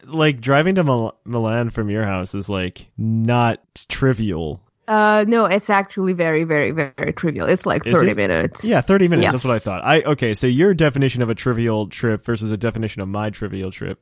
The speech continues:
Speaker 1: is completely different. <laughs> So
Speaker 2: It's not my fault that
Speaker 1: Oh, you probably have, like, public transportation.
Speaker 2: I do, but, um, for that area of Milan, it's much more convenient for me to drive. But the thing
Speaker 1: Okay.
Speaker 2: is, they don't tell you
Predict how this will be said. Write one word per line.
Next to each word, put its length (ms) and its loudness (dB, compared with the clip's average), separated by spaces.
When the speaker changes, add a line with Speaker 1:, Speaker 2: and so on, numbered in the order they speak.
Speaker 1:
is 180 -12
completely 440 -6
different. 400 -10
<laughs> 100 -2
So 260 2
Speaker 2:
It's 600 0
not 200 -2
my 420 4
fault 320 0
that 380 2
Speaker 1:
Oh, 80 2
you 140 4
probably 240 8
have, 100 4
like, 180 4
public 320 4
transportation. 1080 0
Speaker 2:
I 200 4
do, 320 4
but, 380 2
um, 580 2
for 200 -2
that 180 4
area 300 4
of 100 0
Milan, 360 4
it's 320 -2
much 480 4
more 160 2
convenient 480 2
for 120 2
me 280 4
to 120 0
drive. 480 2
But 220 2
the 80 0
thing 180 4
Speaker 1:
Okay. 120 4
Speaker 2:
is, 220 0
they 220 2
don't 500 2
tell 260 2
you 380 -4